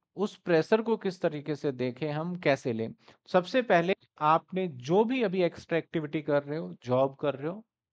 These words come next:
मेरे हिसाब से उसको अभी थोड़े टाइम के लिए क्विट करना चाहिए और आपको तीन चार घंटे रेगुलर आपको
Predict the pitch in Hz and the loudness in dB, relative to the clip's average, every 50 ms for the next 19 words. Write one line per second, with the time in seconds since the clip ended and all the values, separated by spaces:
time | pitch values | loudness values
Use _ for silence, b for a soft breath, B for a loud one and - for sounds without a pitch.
0 | _ _ _ - 151 147 160 196 233 214 170 156 175 143 131 123 - 160 143 - | _ _ _ -8 0 4 6 6 6 6 4 4 2 2 2 0 -2 -6 -6 -6
1 | - - 156 127 143 160 160 _ _ _ - - 185 202 214 208 196 180 147 135 | -4 -4 -4 -4 -4 -8 -12 _ _ _ -4 0 2 2 2 2 2 0 -2 -2
2 | 135 131 - 135 131 143 156 151 - 151 131 113 - - 95 87 98 101 95 - | -4 -6 -6 -4 -4 -4 -6 -4 -4 -6 -6 -4 -6 -10 -10 -10 -10 -12 -14 -14
3 | - - - 127 139 147 _ b b b b b b b b b b b _ - | -16 -16 -16 -16 -18 -20 _ b b b b b b b b b b b _ 4
4 | 147 156 170 - - - 160 175 196 214 240 226 _ _ - 196 190 196 208 202 | 4 4 4 4 2 6 8 10 10 10 10 8 _ _ -2 0 0 0 0 -2
5 | 196 _ _ _ _ - 202 208 226 233 247 233 233 - - - 170 165 180 196 | -6 _ _ _ _ -2 0 2 2 2 0 -2 -4 -6 0 2 6 8 8 8
6 | 208 208 160 123 123 143 139 139 151 151 - 202 190 175 147 131 123 127 135 151 | 6 4 0 -2 -4 -2 -2 -2 -2 0 0 0 0 0 -4 -6 0 2 4 4
7 | 180 208 214 175 156 160 196 254 262 - b b b b b b _ - 123 139 | 4 2 2 2 2 2 2 -2 -6 -14 b b b b b b _ 4 6 8
8 | 151 170 190 277 - - 202 202 - | 8 8 6 4 -4 -4 -4 -4 -4